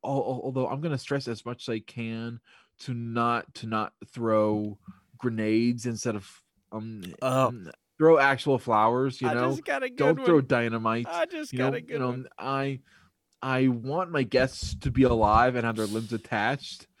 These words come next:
Speaker 2: Yeah.
Speaker 1: Thank you. Anyway, um, and, and then, of course, Garrett Vakarian is gonna be my best man.
Speaker 2: Yeah.
Speaker 1: And I hi-, and I highly expect him to,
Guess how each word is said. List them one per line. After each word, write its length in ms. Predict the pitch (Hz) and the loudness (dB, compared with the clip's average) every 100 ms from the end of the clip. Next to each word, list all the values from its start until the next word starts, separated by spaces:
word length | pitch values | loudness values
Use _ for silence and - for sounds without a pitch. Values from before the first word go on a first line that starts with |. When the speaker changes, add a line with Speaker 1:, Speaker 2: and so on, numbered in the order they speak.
| _ | _
Speaker 2:
Yeah. 180 | 139 135 | -8 -6
Speaker 1:
Thank 300 | 120 110 - | -4 -6 -2
you. 300 | 120 139 139 - | 2 2 0 -6
Anyway, 480 | 131 127 110 107 113 | -4 -2 0 2 2
um, 280 | 110 113 113 | 0 -4 -6
and, 400 | 117 120 120 117 117 117 - | -6 -4 -4 -6 -10 -18 -10
and 220 | 123 120 | -6 -4
then, 80 | 113 | -4
of 100 | 110 | -2
course, 240 | 135 127 - | 0 0 -2
Garrett 220 | 110 107 | -4 -4
Vakarian 500 | 117 - 113 113 117 | -6 -6 -4 -2 -4
is 100 | 104 | -4
gonna 160 | 110 110 | -6 -4
be 140 | 110 | -4
my 140 | 104 | -4
best 360 | 98 104 107 - | -4 -4 -4 -6
man. 560 | 131 110 104 107 143 156 | -8 -6 -6 -8 -12 -14
Speaker 2:
Yeah. 240 | 117 110 110 - - | -10 -8 -8 -10 -4
Speaker 1:
And 160 | 139 139 | -2 0
I 80 | |
hi-, 240 | 123 135 151 | -2 -2 -4
and 140 | 156 | -2
I 80 | 143 | -2
highly 380 | 123 156 220 226 | -2 0 2 2
expect 480 | 170 - - 135 - | 0 -2 -6 -6 -6
him 340 | 143 135 131 120 | -8 -6 -8 -8
to, 440 | - 120 120 120 | -2 0 0 -2